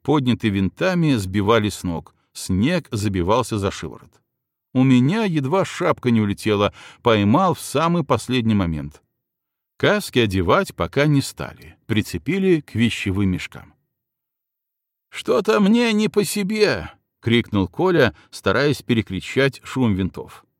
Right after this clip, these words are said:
"Первый раз летаю на вертушке". "Ничего особенного", — ответил я. "А ты что, уже летал, что ли?" —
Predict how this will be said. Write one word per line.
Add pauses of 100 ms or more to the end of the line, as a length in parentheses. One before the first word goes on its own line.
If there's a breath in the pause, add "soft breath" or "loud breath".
(640)
"Первый
раз
летаю
на
вертушке". (1160)
"Ничего
особенного", —
ответил
я. (720)
"А
ты
что,
уже
летал,
что
ли?" —